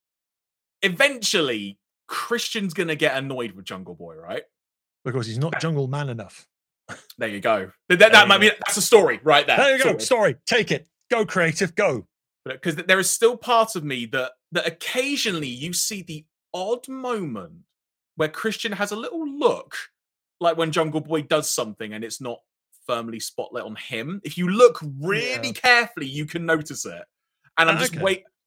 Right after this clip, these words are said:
Speaker 1: I'm waiting for the moment, and that's partly why I was thinking, like,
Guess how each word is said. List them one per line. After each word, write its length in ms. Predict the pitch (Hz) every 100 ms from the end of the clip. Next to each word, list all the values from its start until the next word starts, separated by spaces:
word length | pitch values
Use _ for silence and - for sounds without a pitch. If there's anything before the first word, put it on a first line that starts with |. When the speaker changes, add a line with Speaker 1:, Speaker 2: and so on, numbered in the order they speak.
| _
Speaker 1:
I'm 160 | 185 185
waiting 360 | 214 220 220
for 80 | 196
the 60 | 202
moment, 380 | 190 190 131 117
and 100 | 139
that's 160 | 170 -
partly 460 | - 190 175 180
why 280 | 165 156 151
I 220 | 151 151
was 200 | 147 143
thinking, 680 | - 143 131 143 127 123 120 _ _ _ _ _ _ _ _ _ _ -
like, 180 | 147